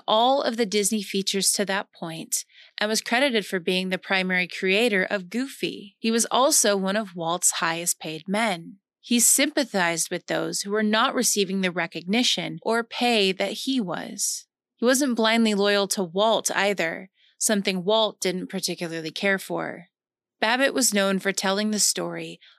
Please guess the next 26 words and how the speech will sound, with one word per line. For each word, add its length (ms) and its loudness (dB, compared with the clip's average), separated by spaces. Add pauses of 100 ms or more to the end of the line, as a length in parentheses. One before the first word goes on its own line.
of 160 -2
one 160 2
of 120 0
the 200 0
ink 200 2
and 120 0
paint 300 -2
girls 480 -2 (160)
whom 160 -2
fainted 720 0
from 260 -2
malnutrition. 1120 -2 (100)
She 220 0
had 80 0
been 160 0
skipping 480 0 (100)
lunch 460 -2
in 120 0
order 240 -2
to 200 -2
save 320 0
money 360 2
for 200 -6
her 100 -8
children 540 -2
to 100 -6